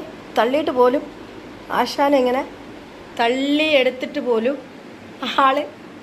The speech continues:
പോന്നില്ലെന്നുള്ളതാണ് സത്യം. മനസ്സിലായോ? എല്ലാവർക്കും മനസ്സിലായില്ലേ? ഇവൻ എൻ്റെ അടുത്തുനിന്ന് പോകുന്നില്ല. നാല് ദിവസമായി എൻ്റെ അടുത്ത് വന്നിട്ട്. നോക്കിക്കേ, ഭയങ്കര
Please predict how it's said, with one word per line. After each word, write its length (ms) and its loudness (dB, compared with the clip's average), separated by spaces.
പോന്നില്ലെന്നുള്ളതാണ് 1120 4
സത്യം. 360 0
മനസ്സിലായോ? 420 2
എല്ലാവർക്കും 380 2
മനസ്സിലായില്ലേ? 520 0
ഇവൻ 180 6
എൻ്റെ 160 2
അടുത്തുനിന്ന് 360 -2
പോകുന്നില്ല. 340 2
നാല് 300 2
ദിവസമായി 340 0
എൻ്റെ 160 -4
അടുത്ത് 200 -2
വന്നിട്ട്. 280 -4
നോക്കിക്കേ, 320 0
ഭയങ്കര 560 0